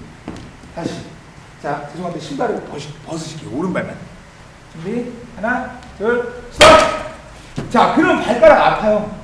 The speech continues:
아니, 그냥 제자리에서 요 회전만 하면 돼. 그렇지. 응. 준비. 하나,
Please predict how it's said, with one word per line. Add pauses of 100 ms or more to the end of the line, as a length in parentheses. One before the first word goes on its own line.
(300)
아니,
그냥
제자리에서 (400)
요
회전만
하면
돼.
그렇지.
응. (600)
준비. (400)
하나,